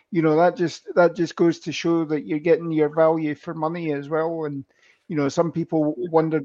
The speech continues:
whether he was worth that contract that he's got, even though it's half the,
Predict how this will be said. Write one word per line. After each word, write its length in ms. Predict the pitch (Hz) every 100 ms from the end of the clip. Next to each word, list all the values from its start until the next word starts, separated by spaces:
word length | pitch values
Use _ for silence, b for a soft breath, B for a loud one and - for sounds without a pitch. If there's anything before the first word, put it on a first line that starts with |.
| -
whether 180 | 156 147
he 120 | 143
was 180 | 139 143
worth 260 | 160 160 196
that 240 | 175 -
contract 500 | 170 165 151 156 -
that 100 | 175
he's 160 | 175 -
got, 240 | 175 165 -
even 240 | 277 165 165
though 100 | 160
it's 200 | 151 147
half 340 | 156 160 156
the, 200 | - 151